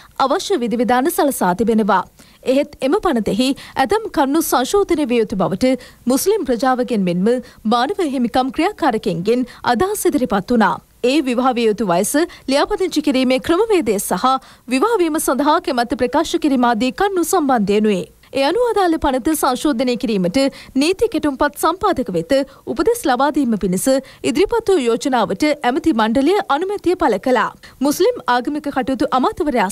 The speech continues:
සහ අධිකරණ අමාත්‍යවරයයි ඒකාබද්ධ යෝජනාවක් ලෙස එය අමාත්‍ය මණ්ඩලයට ඉදිරිපත් කර තිබුණේ. ලංකා ගමනාගමන මණ්ඩලයට බස් රථ දෙදහසක් ලබා ගැනීම සඳහා අවශ්‍ය පියවර ගැනීමට කැබිනට්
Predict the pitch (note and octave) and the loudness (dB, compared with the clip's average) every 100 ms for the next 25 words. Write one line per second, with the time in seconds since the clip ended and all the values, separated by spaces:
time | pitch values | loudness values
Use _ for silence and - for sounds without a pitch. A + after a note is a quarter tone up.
0 | - F#3+ B3+ C4+ - - - A#3+ D4+ A4+ | -4 -2 0 0 -6 -6 -2 0 0 0
1 | F#4 D#4 F4+ D4+ A#3 G#3 C4 C4+ - - | 0 0 0 -2 0 2 0 -2 -8 -4
2 | B3+ G#4 G#4+ G4 C4+ A#3 A#3+ E4+ D4 A#3+ | -2 0 0 0 2 0 0 -2 -2 -2
3 | F#3+ F#3 F3+ C4+ - - - A#3+ F#4+ - | -2 -4 0 -2 -2 -12 -2 0 0 0
4 | A#3 C4+ D4+ C4 A#3 B3 D4+ D#4+ A#4+ A4 | 0 0 0 0 2 2 2 2 0 2
5 | F#4 D4+ B3 - F#3+ B3+ A#3 A#3 G3+ - | -2 -4 -6 -6 -4 -2 0 0 0 -4
6 | _ _ _ _ _ C4 C4 C#4 A4+ A4 | _ _ _ _ _ -2 0 0 -2 0
7 | E4+ E4 D#4+ C#4 C#4 D4 A#3 A3+ C#4 B3 | 0 0 0 0 0 0 0 2 0 0
8 | D4 A#3+ A#3 - B3+ C#4+ A3 C4+ F4 F4+ | 0 0 -2 -2 -2 -2 0 0 0 0
9 | D4+ A#3+ C4+ G4+ E4 C4 G#3+ F#3+ F3+ B3+ | 0 0 2 -2 -2 -2 -2 -2 0 0
10 | C4+ - - - - C#4 G#4 A4 E4+ D4 | 0 -6 -20 -4 -2 0 0 0 0 0
11 | C#4 B3 G3 F3+ F3+ C4+ C#4 - - - | 0 0 0 0 0 2 0 -4 -6 0
12 | D4 E4 A4+ | 2 2 0